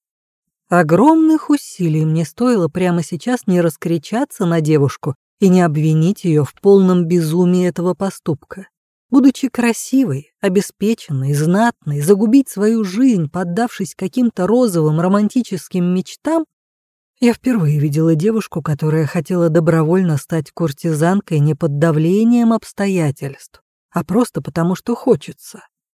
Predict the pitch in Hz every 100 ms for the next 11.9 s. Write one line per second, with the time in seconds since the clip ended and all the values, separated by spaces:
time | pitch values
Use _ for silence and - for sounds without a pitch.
0 | _ 165 175 175 175 185 175 175 170 -
1 | 208 208 - 156 - - 147 175 185 175
2 | 160 185 - 156 156 170 - 180 143 180
3 | 180 175 - 165 156 160 190 185 180 170
4 | 247 294 - 175 160 143 156 170 185 175
5 | 120 - _ _ _ - 175 170 190 220
6 | 190 151 135 202 - 214 - 143 143 143
7 | 156 - _ _ - 170 156 156 160 160
8 | 175 185 180 156 165 156 165 160 147 175
9 | 165 165 151 156 170 165 156 185 185 -
10 | 208 233 269 247 135 - _ _ _ 170
11 | 151 147 131 120 123 143 180 160 135